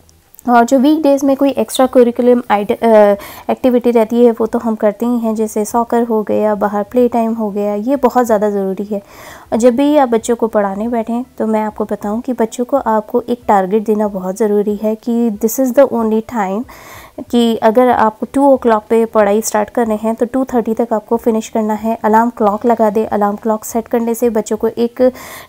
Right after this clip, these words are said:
target मिल जाएगा कि particular एक deadline रहती है thirty minutes की, जिसमें बच्चों को अपना target complete करना है study से related।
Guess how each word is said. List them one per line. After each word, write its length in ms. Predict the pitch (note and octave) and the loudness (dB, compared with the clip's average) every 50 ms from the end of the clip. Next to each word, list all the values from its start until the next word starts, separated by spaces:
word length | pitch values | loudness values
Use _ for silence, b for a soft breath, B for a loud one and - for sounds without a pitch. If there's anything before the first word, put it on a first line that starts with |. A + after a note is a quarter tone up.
| _ | _
target 420 | - B3 A3+ A3 A3+ A3 D4 D#4+ E4 | 4 6 6 6 6 6 4 4 4
मिल 180 | D#4 D4 C#4+ | 4 4 4
जाएगा 360 | B3+ C4 B3 B3 A#3+ B3 B3+ C4 | 4 4 2 2 2 0 0 -2
कि 200 | C4 - C4+ C4 | -2 -4 -4 0
particular 460 | - C4+ C4 C4 D4+ D4 D4+ C#4 C#4+ | 2 2 2 2 4 2 4 6 6
एक 280 | C4+ - B3 A3 G#3 | 6 6 2 0 2
deadline 400 | F#3+ G#3+ G3 F#3 G#3 A3+ A#3+ B3+ | 2 2 2 4 2 2 2 2
रहती 260 | A#3+ A#3 G#3+ A3 A3+ A#3 | 0 -2 -2 -2 -2 -2
है 80 | A#3 | -2
thirty 280 | A#3 - A#3+ G3+ G#3+ A3+ | -2 -2 -2 0 0 -2
minutes 280 | A#3 A3+ A3 A3 - | -2 -2 -4 -4 -6
की, 140 | - - A#3 | -4 -4 -4
जिसमें 260 | G#3+ A3 G#3+ A3+ A3+ | -4 -2 -2 -2 -2
बच्चों 220 | G#3+ A3 G3+ - G#3+ | -2 -2 -2 -2 -2
को 100 | - A3+ | -2 -2
अपना 160 | G#3+ G#3 G#3+ | 0 0 0
target 380 | G#3 G#3+ G3+ F#3+ F#3 G3+ G#3 - | 2 2 2 2 0 -2 -4 -4
complete 400 | G3+ F#3 F#3 F#3+ F#3+ G#3 A3+ - | -6 -6 -4 -4 -6 -6 -6 -6
करना 260 | A#3 A3+ A3 A3 G#3+ | -6 -4 -2 -4 -4
है 260 | G#3 G#3+ G#3+ G#3+ G#3+ B B B B B B B B | -4 -4 -6 -6 -6 B B B B B B B B
study 300 | - - - A3+ G#3 A3+ | -6 0 0 2 2 0
से 120 | A3 - A#3+ | 0 2 2
related। 480 | A3 G#3+ G#3+ G#3+ G#3 G#3 G#3+ G#3 G#3 | 2 2 2 2 0 2 0 0 -2